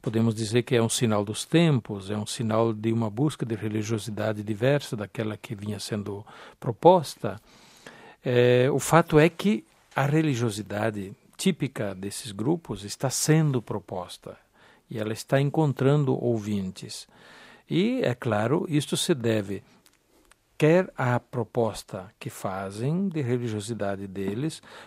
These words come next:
como também a métodos que eles usam, métodos próprios deles e que, portanto, nos desafiam a revermos os nossos métodos também. Eu sei que, diante do,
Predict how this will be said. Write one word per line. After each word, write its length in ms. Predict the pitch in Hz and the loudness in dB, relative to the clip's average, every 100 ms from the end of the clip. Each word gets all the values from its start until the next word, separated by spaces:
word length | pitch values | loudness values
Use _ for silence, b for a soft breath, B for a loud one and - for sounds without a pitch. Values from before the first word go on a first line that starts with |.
| B | B
como 260 | - 175 208 | 4 4 2
também 460 | - 127 101 131 | -2 -4 -2 -4
a 80 | 110 | -4
métodos 680 | 98 107 151 160 117 98 92 | -2 2 2 0 -4 -8 -10
que 120 | - | -8
eles 260 | 95 95 95 | -8 -8 -10
usam, 680 | 101 107 107 120 143 170 180 B B B | -8 -8 -4 -2 0 -2 -6 B B B
métodos 480 | 95 95 - 110 - | -8 -8 -10 -10 -10
próprios 420 | - 98 - 147 | -6 -6 -4 -6
deles 500 | 120 104 107 135 143 | -4 -4 -2 -4 -6
e 40 | 147 | -8
que, 100 | - | -10
portanto, 520 | - 131 107 98 113 | -8 -8 -6 -6 -6
nos 160 | 110 | -6
desafiam 840 | 101 101 101 - - 104 117 165 226 | -6 -8 -10 -10 -8 -4 -4 -4 -4
a 100 | 120 | -4
revermos 600 | 113 104 104 104 104 101 | -4 -4 -2 -4 -4 -8
os 120 | 95 | -4
nossos 400 | 104 143 - 101 | -2 -2 -2 -8
métodos 540 | 95 101 - 113 110 | -6 -6 -6 -10 -8
também. 340 | - 143 101 87 B B B B B | -2 -2 -2 -6 B B B B B
Eu 140 | 143 | 0
sei 260 | 156 - 131 | 2 2 2
que, 340 | 127 123 101 - B B - | 2 -2 -2 -6 B B -10
diante 460 | 107 127 143 143 | 0 2 2 0
do, 420 | 113 110 104 98 | 0 2 2 -2